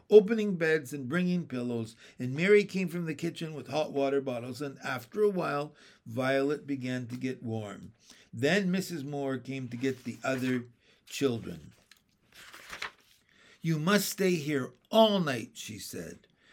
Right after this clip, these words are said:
She gave Henry and Benny a big bed, and Jessie slept in a little one. But Violet was so sick that the doctor did not go to bed all night.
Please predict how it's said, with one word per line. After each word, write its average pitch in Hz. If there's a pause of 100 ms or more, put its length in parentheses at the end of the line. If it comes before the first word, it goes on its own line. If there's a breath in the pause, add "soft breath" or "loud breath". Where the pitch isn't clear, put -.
(140 soft breath)
She 135
gave 120
Henry 196
and 165
Benny 135
a 107
big 123
bed, 110 (360 loud breath)
and 135
Jessie 156
slept 180
in 180
a 170
little 185
one. 98 (380 loud breath)
But 117
Violet 139
was 131
so 156
sick 180
that 135
the 123
doctor 131
did 123
not 135
go 156
to 139
bed 123 (120)
all 170
night. 139